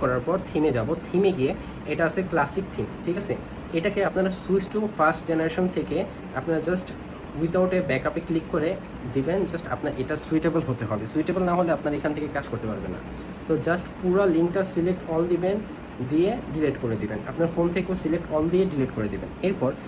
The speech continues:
আপনারা যে কোডটা কপি করে আনছেন এটা পেস্ট করে দিবেন, পেস্ট করে এটা সেভে ক্লিক করে দিবেন।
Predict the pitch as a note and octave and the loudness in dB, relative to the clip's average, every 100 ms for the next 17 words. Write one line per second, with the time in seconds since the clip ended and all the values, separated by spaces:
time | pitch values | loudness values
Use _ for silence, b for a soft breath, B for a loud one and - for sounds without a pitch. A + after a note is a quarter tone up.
0 | - - F#3+ F#3 F#3 F#3+ E3 F#3 F3+ F3 | -8 -4 4 4 4 2 0 2 2 0
1 | G#3 D#3+ B2 E3 - - D#3+ B2 B2 - | 2 2 2 -2 -4 -2 0 0 0 -2
2 | B2 G#2 A2 - E3 - G#3+ F#3 E3 D#3 | -2 0 -2 0 -2 0 2 2 2 2
3 | C3 B2 A#2 - A2 F#2 | 0 0 0 0 -2 -4